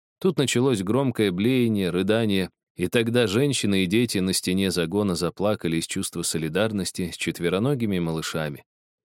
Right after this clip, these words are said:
Овец отогнали подальше от фьорда к самым мертвецким обвалам.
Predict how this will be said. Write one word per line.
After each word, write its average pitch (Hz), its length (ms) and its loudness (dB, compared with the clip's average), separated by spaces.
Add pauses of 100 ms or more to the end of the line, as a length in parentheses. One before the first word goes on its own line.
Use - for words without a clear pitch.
Овец 127 400 2
отогнали 131 540 2
подальше 113 500 2
от 95 100 0
фьорда 107 460 0
к - 80 -6
самым 117 320 2
мертвецким 95 640 -2
обвалам. 85 560 0